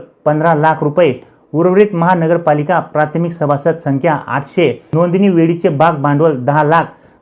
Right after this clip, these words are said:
महानगरपालिका प्रा-, प्राथमिक सभासद संख्या दोन हजार, नोंदणी वेळी भाग भांडवल तीस लाख, उर्वरित महानगरपालिका कार्यक्षेत्र प्राथमिक सभा संख्या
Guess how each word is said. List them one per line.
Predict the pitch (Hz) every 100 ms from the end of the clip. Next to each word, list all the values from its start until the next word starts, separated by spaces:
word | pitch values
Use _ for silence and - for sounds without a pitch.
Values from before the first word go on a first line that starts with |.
| -
महानगरपालिका | 151 175 175 185 180 151 147 180 160 - - _ _ _ _
प्रा-, | 156 151 - _ _ -
प्राथमिक | 160 165 180 190
सभासद | - 165 160 175 175
संख्या | - 147 147 160
दोन | 123 123 165
हजार, | 151 139 151 - -
नोंदणी | 139 156 165 180
वेळी | 156 165
भाग | 147 156 147 - - _ 127
भांडवल | 151 156 185 180 -
तीस | 180 175
लाख, | 175 165 -
उर्वरित | 160 156 175 190 196
महानगरपालिका | 160 165 151 156 151 143 139 151
कार्यक्षेत्र | 147 139 147 147 151
प्राथमिक | 147 139 139 147 151
सभा | - 135 147 107 - _ - _ _ _
संख्या | 160 156 185